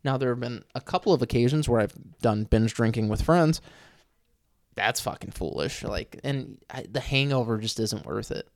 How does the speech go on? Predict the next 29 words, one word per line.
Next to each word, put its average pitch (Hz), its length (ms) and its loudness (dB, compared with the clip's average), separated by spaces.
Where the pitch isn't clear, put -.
And 139 160 -2
I'm 131 160 0
at 127 120 2
an 113 100 -4
age 117 320 -6
now 143 220 -4
to 147 60 -4
where 117 220 -4
it, - 160 -16
it 127 120 -4
hits 123 200 -4
hard. 110 600 -4
It 120 100 -8
hits 110 180 -8
fucking - 380 -8
hard. 104 260 -12
It's - 140 -12
real. 101 420 -8
And, 127 240 -6
yeah, 208 240 -2
I 156 120 2
just 139 180 -4
don't 156 140 2
want 135 160 -2
any 123 100 -4
fucking 123 300 -6
part 123 240 -2
of - 60 -16
that. 95 340 -8